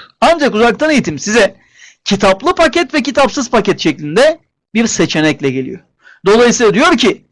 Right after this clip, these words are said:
yayın konusunda da tercih senin. Uzaktan eğitimdeki doğru slogan şu: "Yöneten,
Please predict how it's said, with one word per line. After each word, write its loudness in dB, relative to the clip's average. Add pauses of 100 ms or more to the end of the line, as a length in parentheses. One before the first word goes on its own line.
(140)
yayın 2
konusunda -2
da 4
tercih -2
senin. -12 (420)
Uzaktan 2
eğitimdeki 0 (280)
doğru 4
slogan 2
şu: 0 (800)
"Yöneten, 2